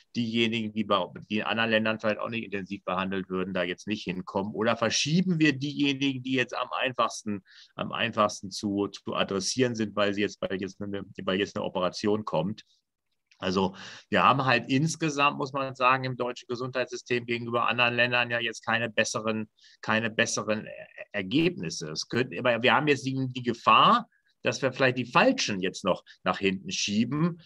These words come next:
und die Ergebnisse sich noch weiter verschlechtern. Wir sollten das auch als Chance mittelfristig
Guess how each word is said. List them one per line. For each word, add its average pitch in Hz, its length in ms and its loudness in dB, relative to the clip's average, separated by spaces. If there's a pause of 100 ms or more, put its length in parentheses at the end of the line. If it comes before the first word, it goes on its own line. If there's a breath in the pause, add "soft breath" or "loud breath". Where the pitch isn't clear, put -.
und 113 180 -8
die 120 60 -2
Ergebnisse 127 560 -2
sich 117 180 -6
noch 113 220 -2
weiter 107 300 2
verschlechtern. 147 720 0 (680 soft breath)
Wir 117 100 0
sollten 131 720 4
das 120 200 -4
auch - 180 0
als 113 140 2
Chance 139 420 2
mittelfristig 147 720 -2